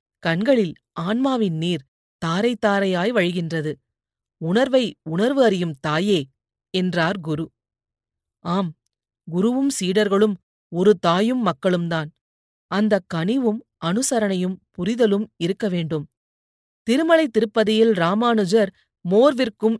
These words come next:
இடையர்குலப் பெண்மணி ஒருத்தி இடைச்சியின் நம்பிக்கையை மதித்து சிபாரிசு கடிதம் ஒன்றினை திருமலை திருப்பதி பெருமாளுக்கு எழுதத் தொடங்கினார்.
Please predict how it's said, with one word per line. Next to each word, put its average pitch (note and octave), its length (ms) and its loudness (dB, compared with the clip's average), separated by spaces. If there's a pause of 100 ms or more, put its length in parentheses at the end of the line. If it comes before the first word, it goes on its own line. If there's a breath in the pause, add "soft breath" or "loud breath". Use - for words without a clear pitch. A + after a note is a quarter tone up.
(120)
இடையர்குலப் G#3 580 2
பெண்மணி F3+ 380 -2
ஒருத்தி E3+ 520 -4 (280)
இடைச்சியின் C4 480 4
நம்பிக்கையை F#3+ 640 0
மதித்து E3+ 580 0
சிபாரிசு G#3 580 0
கடிதம் F3 380 -2
ஒன்றினை E3+ 480 -4
திருமலை A3 360 0
திருப்பதி G#3+ 440 -2
பெருமாளுக்கு E3+ 640 -2
எழுதத் F3+ 320 0
தொடங்கினார். D#3 520 -4